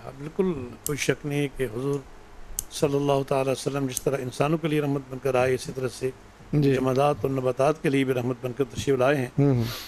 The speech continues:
Speaker 1: और जिस तरह इंसान आपकी ज़ुबान को समझते थे
Speaker 2: हम्म।
Speaker 1: और इंसानों से वो बातें करते थे, इसी तरह से जमादात और नबातात से भी आप बातें करते थे और वो भी आपसे बातें करते थे।
Speaker 2: जी।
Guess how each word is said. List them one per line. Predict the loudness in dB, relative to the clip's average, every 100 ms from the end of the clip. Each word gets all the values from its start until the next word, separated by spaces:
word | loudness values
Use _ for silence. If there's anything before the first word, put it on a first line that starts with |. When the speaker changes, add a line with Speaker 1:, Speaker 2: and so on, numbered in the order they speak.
| -14 -2
Speaker 1:
और | 2 2
जिस | 0 0
तरह | 2 2 0
इंसान | 0 4 4 4
आपकी | 0 2 0
ज़ुबान | 2 2 0
को | -2
समझते | 0 0 0 -2
थे | 0
Speaker 2:
हम्म। | -2 -2 0 4 4 2
Speaker 1:
और |
इंसानों | 0 2 2 2
से | 2
वो | 2
बातें | 4 2 2 0
करते | 2 2
थे, | 0 -2
इसी | -2 -2
तरह | 0
से | 0 0 -2 -6 -18 -4 2 2 2 0
जमादात | 0 2 4 4 2
और |
नबातात | 2 2 2 2
से | 2
भी | 0 2
आप | 2
बातें | 0 0 -2
करते | -2 -4
थे | 2 2
और | 4
वो | 2 2
भी | 4
आपसे | 2 2
बातें | 0 0 -2
करते | -6 -10 -14
थे। | -2 4
Speaker 2:
जी। | 6 6 4